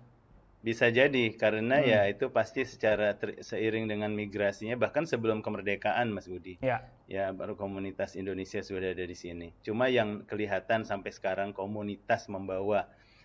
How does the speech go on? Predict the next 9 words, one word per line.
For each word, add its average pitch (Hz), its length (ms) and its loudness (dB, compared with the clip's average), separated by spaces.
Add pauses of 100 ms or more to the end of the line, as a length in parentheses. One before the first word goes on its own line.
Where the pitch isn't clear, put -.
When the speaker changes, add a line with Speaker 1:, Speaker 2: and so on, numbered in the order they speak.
Speaker 1:
nama 104 640 0
dan 90 240 -4
simbol 104 320 0
Muhammadiyah, 98 960 -4
ya, 110 80 -10
secara 90 400 -6
komunal, 95 560 -6
secara - 240 -8
kolektif - 480 -8